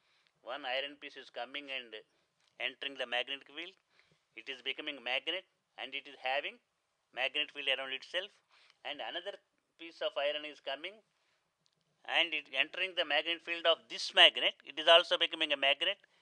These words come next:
And like this, the magnet field is expanded. That is the secret. So we have to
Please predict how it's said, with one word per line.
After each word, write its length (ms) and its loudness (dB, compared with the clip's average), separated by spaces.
And 320 -4
like 340 6
this, 340 -4
the 100 -2
magnet 400 8
field 240 4
is 240 2
expanded. 840 10
That 180 6
is 60 -2
the 100 -2
secret. 500 -6
So 260 2
we 320 10
have 320 8
to 380 0